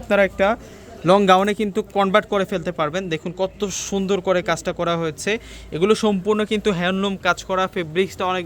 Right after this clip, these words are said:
বেশি সফট একটা ম্যাটেরিয়ালসের মধ্যে পাবেন, একেবারে অরিজিনাল শিফন, অরিজিনাল পাকিস্তানি তো অরিজিনাল পাকিস্তানি প্রোডাক্ট, মানে যে ড্রেসের সাথে কোনো কিছু তুলনা হয় না। এটা হচ্ছে সালোয়ারটা থাকবে, একেবারে কিন্তু সেরকম ডিজাইনের মধ্যে। আর এটা হচ্ছে স্লিভসটা থাকবে।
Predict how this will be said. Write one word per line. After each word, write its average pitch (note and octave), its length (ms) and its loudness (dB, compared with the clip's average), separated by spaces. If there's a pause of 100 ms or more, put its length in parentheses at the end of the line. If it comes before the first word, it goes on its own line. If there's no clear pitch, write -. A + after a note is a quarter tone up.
বেশি F#3 140 -6 (800)
সফট G3+ 240 4 (160)
একটা G3 160 -2 (100)
ম্যাটেরিয়ালসের F3+ 500 0
মধ্যে F3 220 0
পাবেন, F3 240 2
একেবারে F3+ 240 2 (120)
অরিজিনাল G3 440 4
শিফন, E3 300 -2
অরিজিনাল G3+ 320 4 (100)
পাকিস্তানি G3 400 2
তো F#3+ 120 0
অরিজিনাল F3+ 380 2
পাকিস্তানি F3 500 -2
প্রোডাক্ট, E3 240 0 (460)
মানে D#3+ 220 2
যে F#3+ 140 6
ড্রেসের F#3+ 300 0
সাথে G3 220 0
কোনো F#3+ 180 -2
কিছু F#3+ 140 -4 (100)
তুলনা F#3+ 400 2
হয় D3 200 -4
না। G2+ 60 -4 (760)
এটা F#3 220 4
হচ্ছে G#3 280 -2 (200)
সালোয়ারটা F3+ 440 0 (100)
থাকবে, E3+ 240 -2 (140)
একেবারে E3+ 420 -2
কিন্তু F3+ 240 -8 (120)
সেরকম F#3 360 2 (100)
ডিজাইনের D#3+ 400 -4
মধ্যে। E3+ 220 -6
আর E3+ 120 0
এটা F3 160 -4
হচ্ছে E3+ 160 -8 (920)
স্লিভসটা G#3 420 0 (100)
থাকবে। F3 220 -2